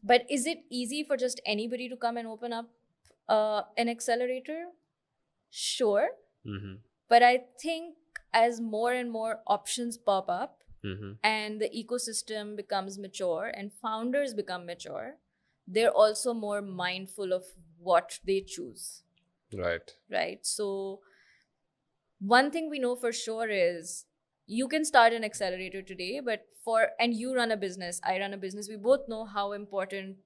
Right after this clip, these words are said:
Speaker 1: time is for us.
Speaker 2: Yeah.
Speaker 1: I don't wanna be part of a startup accelerator or an incubator where I would be wasting my time.
Speaker 2: Hmm.
Speaker 1: So I would actually look at, and again, ho sakta hai ki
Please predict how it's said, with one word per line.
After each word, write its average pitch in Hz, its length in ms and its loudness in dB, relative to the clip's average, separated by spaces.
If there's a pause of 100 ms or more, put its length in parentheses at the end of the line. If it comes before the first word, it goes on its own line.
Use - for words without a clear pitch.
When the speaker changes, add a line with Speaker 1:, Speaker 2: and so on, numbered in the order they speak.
Speaker 1:
time 208 320 4
is - 200 -8
for - 180 -8
us. - 400 -8
Speaker 2:
Yeah. 95 200 -2 (600)
Speaker 1:
I 233 140 10
don't 302 140 4
wanna 294 240 -2
be 269 120 -6
part 208 280 6
of 208 80 -6
a 220 60 -12
startup 185 420 -2
accelerator 180 840 -6 (100)
or 196 160 4
an 214 160 -2
incubator 175 760 -6 (100)
where 175 280 0
I 185 120 4
would 180 200 -8
be 180 160 -12 (140)
wasting 185 500 -4
my - 160 -8
time. - 340 -20 (220)
Speaker 2:
Hmm. 110 140 -6 (120)
Speaker 1:
So 202 200 0
I 208 160 6
would 233 260 -4
actually 208 960 -2 (260)
look 208 300 2
at, 196 380 6 (220)
and 240 140 4
again, 254 360 2
ho 220 140 -6
sakta 240 300 0
hai 214 180 4
ki 214 100 -2